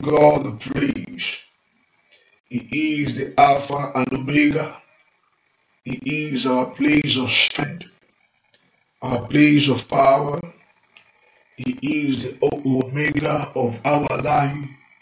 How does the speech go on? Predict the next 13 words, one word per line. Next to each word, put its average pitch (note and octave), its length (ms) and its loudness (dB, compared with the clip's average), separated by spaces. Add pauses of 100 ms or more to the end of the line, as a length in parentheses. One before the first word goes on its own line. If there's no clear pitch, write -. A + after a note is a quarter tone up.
(600)
He B2+ 120 -4
is C#3 420 -4
the B2+ 100 0
beginning C#3+ 760 0
of B2 260 -2
our C#3 340 0
life. D3 580 0 (880)
Thank D3 340 2
you, D3 100 4
Lord, C3 100 2
for C#3 120 -4
the C3+ 100 -2
strength C#3+ 880 -2